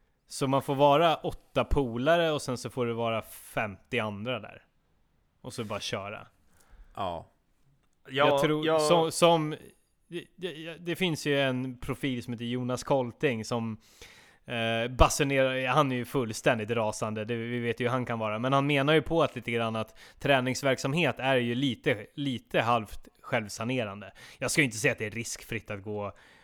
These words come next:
Speaker 1: på ett gym, det är det ju såklart inte. Man svettas och har sig, men... Men det är ju jävligt få som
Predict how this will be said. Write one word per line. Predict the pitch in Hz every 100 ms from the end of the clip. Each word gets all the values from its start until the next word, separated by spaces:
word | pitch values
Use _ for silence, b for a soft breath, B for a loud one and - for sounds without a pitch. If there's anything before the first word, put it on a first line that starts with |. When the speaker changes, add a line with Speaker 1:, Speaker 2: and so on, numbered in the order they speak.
| B
Speaker 1:
på | - 101
ett | -
gym, | 127 127 107 98
det | 110
är | 104
det | 98
ju |
såklart | - 104 110 101 -
inte. | 117 101 92 117
Man | 98
svettas | - 110 - 104 117
och |
har | 104 107
sig, | - 107
men... | 107 113 104 B B B B B B B B _
Men | 123 123 120 127 _ _ _ _
det | 135 131 127 123
är |
ju | 123 123 127 - _
jävligt | 127 - 160 147 110 110 165 135 -
få | - 107 104 98 95
som | - 110 104 101